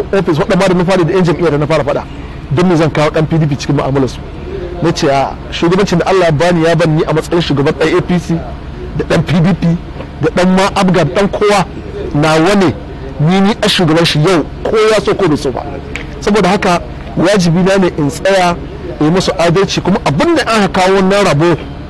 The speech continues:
wanda ya kamata a ce suna ciki, ko taki ne, ko shinkawa ce, ko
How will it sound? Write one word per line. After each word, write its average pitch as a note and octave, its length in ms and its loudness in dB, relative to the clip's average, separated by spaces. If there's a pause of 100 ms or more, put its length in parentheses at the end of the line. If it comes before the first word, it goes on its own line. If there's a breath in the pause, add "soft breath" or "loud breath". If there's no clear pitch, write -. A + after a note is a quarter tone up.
(500)
wanda F#3+ 320 2
ya F#3 80 2
kamata F3+ 380 0
a D#3 60 0
ce F3 100 0
suna E3+ 240 2
ciki, - 260 -4
ko F#3 160 2
taki G3 420 0
ne, F3+ 220 2
ko G3 200 2
shinkawa F#3 560 2
ce, F3+ 160 -4
ko F3 160 -2